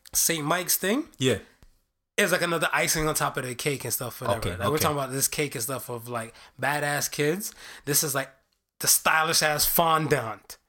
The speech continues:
Speaker 1: on top of the cake. But, yo, there was kids and stuff, whatever, I think out there from another high school stuff, I think out in, in America, where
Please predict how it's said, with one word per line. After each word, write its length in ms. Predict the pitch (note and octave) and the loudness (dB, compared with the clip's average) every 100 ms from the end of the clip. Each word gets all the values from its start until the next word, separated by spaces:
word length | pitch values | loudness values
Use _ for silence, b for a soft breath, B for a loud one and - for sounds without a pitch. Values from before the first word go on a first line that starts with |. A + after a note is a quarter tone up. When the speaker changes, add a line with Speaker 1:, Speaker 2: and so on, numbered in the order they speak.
| B B B B | B B B B
Speaker 1:
on 140 | C3+ | 0
top 240 | C#3 C#3 C3 | 2 2 0
of 60 | |
the 100 | B2 | -6
cake. 300 | A#2 C#3 A2 | -4 -4 -2
But, 220 | A#2+ A#2+ - _ _ _ _ _ _ | -2 -2 -8 _ _ _ _ _ _
yo, 100 | G#3 D#3+ | -2 0
there 80 | D3 | 2
was 120 | C3+ | 0
kids 220 | - D#3+ | -2 -2
and 60 | D3 | -2
stuff, 220 | D#3 - | -2 -2
whatever, 200 | D3 C#3 | -2 -2
I 40 | |
think 180 | C3+ D3+ | -6 -4
out 240 | C3+ C#3 B2+ | -2 -2 -2
there 420 | C3+ C3 C3 - _ | -6 -4 -6 -10 _
from 220 | - C3+ | -10 -6
another 360 | C3 C3 C3+ C3 | -4 -6 -6 -6
high 180 | - C#3 | -4 -4
school 320 | - C#3 B2+ | -2 -4 -6
stuff, 180 | - A#2+ | -6 -8
I 60 | |
think 160 | A#2+ C3 | -12 -10
out 200 | A#2+ B2 | -10 -12
in, 260 | A#2+ A2+ A2 _ _ _ _ | -14 -16 -20 _ _ _ _
in 80 | - | -16
America, 540 | A#2+ A2+ C#3 C3+ - A#2+ | -12 -6 -4 -4 -4 -6
where 380 | A#2 A#2 A2+ | -4 -6 -8